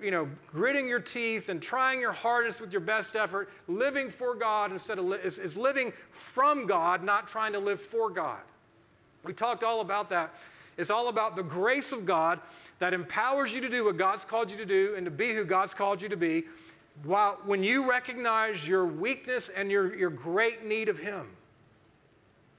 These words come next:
So the, Jesus said that the one who, who does this, the one who, who simplifies their life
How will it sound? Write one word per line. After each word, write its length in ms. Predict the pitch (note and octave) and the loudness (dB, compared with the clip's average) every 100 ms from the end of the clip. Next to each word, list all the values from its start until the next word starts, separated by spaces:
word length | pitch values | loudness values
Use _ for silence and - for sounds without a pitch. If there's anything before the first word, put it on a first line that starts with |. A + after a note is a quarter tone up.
| _ _ _ _ _ - - - - - - | _ _ _ _ _ -20 -20 -20 -20 -20 -2
So 220 | A#3+ A#3+ | 0 0
the, 380 | E3+ F#3+ F3 F3 | -2 -6 -6 -6
Jesus 400 | D3 B3+ C#4+ C#4+ | 0 2 4 2
said 380 | - G#3 G3 F3+ - - - | 4 2 2 -2 -18 -20 -2
that 200 | G#3 G#3+ | -2 2
the 60 | F#3+ | 0
one 580 | E3 F3 A#3 C#4+ D4+ C#4+ - - | 0 2 4 4 2 -4 -14 -12
who, 180 | A3 A#3 | -4 -4
who 340 | E3+ F3+ A3 | -4 -4 -4
does 400 | G3 D3+ C4 B3 | 0 2 2 0
this, 180 | F#3+ D#3 | -2 -2
the 100 | - | -2
one 240 | E3+ C4 C4 | 2 2 2
who, 260 | C4+ A#3 | 0 -2
who 140 | F#3 G#3 | -6 -4
simplifies 880 | - - D4 D#4 D#4+ D4 C4+ B3+ F#3 | -2 0 0 0 -2 2 2 2 2
their 160 | A#3 | 2
life 380 | A3 A3 F3+ D3 | 4 4 2 -2